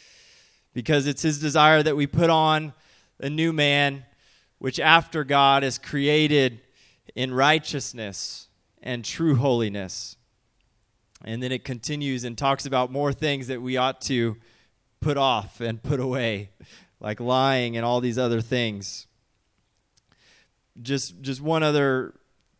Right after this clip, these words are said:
thing I, I will mention. Well, a-, actually, one other verse real, real quickly, Romans thirteen, verse fourteen. It's along the same lines, and it says, "Put you on the Lord Jesus Christ."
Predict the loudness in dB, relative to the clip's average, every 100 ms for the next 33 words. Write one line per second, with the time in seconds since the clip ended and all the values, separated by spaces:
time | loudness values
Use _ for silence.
0 | _ _ -6 -2 0 0 0 -2 -2 -2
1 | -4 -6 -6 -8 -6 -4 -4 -6 -14 _
2 | -10 -8 -6 -4 -4 -2 -2 -2 -4 -4
3 | -8 -8 _ -6 -4 -2 -4 -4 -4 -2
4 | -2 -4 -6 -6 -4 -6 -8 -10 -6 -8
5 | -6 -4 -4 -6 -8 -8 -8 -14 _ -20
6 | _ _ _ _ _ _ _ -18 -10 -4
7 | 0 2 0 -4 -4 -2 -2 0 0 0
8 | -2 -4 -6 -4 0 0 -2 -10 _ -2
9 | 0 0 0 2 4 4 4 2 -2 -10
10 | _ _ _ _ -6 0 2 4 2 -2
11 | -4 -4 -4 -8 -6 -4 -4 -6 -10 -14
12 | -16